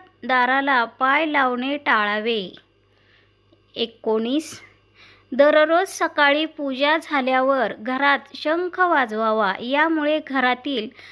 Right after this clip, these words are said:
नकारात्मकता दूर होते. वीस, ओम नमो विष्णवे नमः हा द्रव्य प्राप्ती करून देणारा अत्यंत प्रभावी मंत्र आहे.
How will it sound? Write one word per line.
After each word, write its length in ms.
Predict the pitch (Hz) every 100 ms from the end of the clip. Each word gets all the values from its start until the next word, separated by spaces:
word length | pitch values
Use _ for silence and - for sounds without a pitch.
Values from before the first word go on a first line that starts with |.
| - _
नकारात्मकता 1160 | 262 262 262 311 339 339 339 349 339 - 359 392
दूर 340 | 349 277 311 320
होते. 460 | 262 226 190 170 202 _ _ _ _ _ _
वीस, 540 | - 247 277 320 - - - -
ओम 320 | 247 277 330
नमो 520 | 349 302 285 302 330 -
विष्णवे 720 | 247 277 277 - 294 294 330
नमः 680 | 330 330 294 269 262 214 160 - _ _ _ _ -
हा 240 | - 277
द्रव्य 520 | 240 226 311 349 381
प्राप्ती 500 | 381 302 285 285 320
करून 480 | 311 277 277 320 330
देणारा 460 | 285 269 247 247 277 -
अत्यंत 560 | 294 - 392 403 403
प्रभावी 540 | 427 320 269 262 277 311
मंत्र 400 | 285 254 262 311
आहे. 400 | 294 214 180